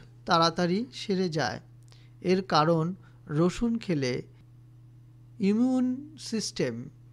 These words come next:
কার্যক্ষমতা অনেকটা বেড়ে যায়। রক্তচাপ কমাতে সাহায্য করে।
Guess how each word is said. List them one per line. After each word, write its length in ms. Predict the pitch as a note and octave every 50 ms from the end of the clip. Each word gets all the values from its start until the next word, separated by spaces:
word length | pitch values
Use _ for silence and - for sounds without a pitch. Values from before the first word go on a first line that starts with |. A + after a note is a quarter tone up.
| - - - - - - - - - - - - - - - - - -
কার্যক্ষমতা 840 | G3+ E3 E3 D#3 D3+ - G3+ G3+ - - G3+ G3+ G#3 G3 - G3 F#3 F3+ - - - -
অনেকটা 440 | D3+ D#3+ E3+ F3 E3+ - - E3 D#3+ D#3+ D#3+ F3 F3+ E3+
বেড়ে 320 | D3 E3+ F3+ F3+ G3 F#3+ F3
যায়। 320 | D#3 D#3 C3 A2 G2+ A#2 C#3+ - - - - - - - - - - - - - - - - - - - - - - - - - - - - - - - - - - - - - - - - - - - - - - - - - - - - - - - - - - - - - - - - - - - - - - - - - - -
রক্তচাপ 640 | E3+ F3 F#3+ G3 - - A#3 A3+ A#3 B3+ A#3+ A#3 A#3 -
কমাতে 380 | G#3 - E3 E3+ E3+ - F#3+ E3
সাহায্য 360 | - - D3+ C3+ C3+ C3+ D3+ D#3
করে। 260 | D3+ E3 D#3 D#3+ F#3